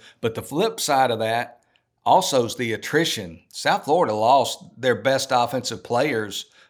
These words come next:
to other teams, to Power Five teams in the offseason. Uh, two of the most notables being last year's top two receivers, Xavier Weaver and Jimmy Horn Junior. South Florida's top two receivers last year,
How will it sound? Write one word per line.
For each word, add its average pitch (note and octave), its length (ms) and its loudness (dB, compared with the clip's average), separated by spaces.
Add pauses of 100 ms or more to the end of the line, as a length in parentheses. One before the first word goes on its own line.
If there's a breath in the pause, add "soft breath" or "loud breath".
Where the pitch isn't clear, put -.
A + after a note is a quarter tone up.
(100)
to A#2 100 -4
other B2 300 2
teams, C#3+ 460 -6
to - 100 -8
Power B2+ 380 0
Five C3 400 -2
teams A2 340 -6
in A#2 80 -6
the G#2+ 80 -6
offseason. A#2 880 -4 (320 loud breath)
Uh, A2 140 -2
two C#3+ 200 2
of C#3+ 60 4
the B2 80 2
most B2+ 300 0
notables B2 520 2
being A#2+ 280 -2
last C3 360 0
year's A#2 220 -4
top C#3 260 0
two D#3 160 2
receivers, A#2+ 600 -4 (420 soft breath)
Xavier B2+ 540 2
Weaver B2 640 0 (180 soft breath)
and G#2+ 160 -6
Jimmy B2+ 280 0
Horn B2 340 0
Junior. A#2+ 600 -2 (240)
South D3 340 2
Florida's D3 380 2
top C#3 240 2
two C#3 120 -2
receivers B2 540 -2
last D3+ 380 0
year, A#2+ 400 -4